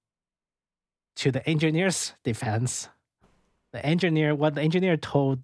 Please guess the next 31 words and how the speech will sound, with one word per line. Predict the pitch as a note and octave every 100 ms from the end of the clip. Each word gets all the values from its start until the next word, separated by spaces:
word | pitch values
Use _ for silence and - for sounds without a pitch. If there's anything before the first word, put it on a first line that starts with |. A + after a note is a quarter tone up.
| -
the | - B2+ B2 A2+ - - _
<laughs> | _ _ C#3
manufacturer | C3+ C3+ - - - - A2 G#2+
is | G#2+ A2 A2 - - _ _ _ _ _ _ _ _ _ _ _ _ _ _ _ _ _ _ _ _ _ _ _ _ _ _ _ _ _ _ _ _ _ _
he | - F#3
will | G#3+ A3+
understand | F#3+ F3 - - F3+ B2+ A#2 E3+ - - -
if | C#3+ B2
you | C3 B2+
guys | C3+ C3 -
even | C#3+ C3 B2+ B2+
try | - B2 A#2+
to, | - - A2+ G#2+ A2+ _ _
not | D#3+ G3+
downplay | A#3 G#3 F#3
the | D3
history, | C#3+ B2+ - G2+ C#3 -
but |
at | C3+ C3+
least | D3+ D#3 - - _ _ _ _ _ _ _ _ _ _
change | - - F3 E3+
something | - - A#2 A2+ A2 A2
so | - - B2 A#2+
you | A#2 B2
are | B2+ B2
no | A#2+ B2 C3+
longer | C#3 C3+ C3+
be | C3 B2+ A#2+
associated | A#2 - D#3+ D#3 - A#2 G#2+ G2
with | - F#2+
it. | F2+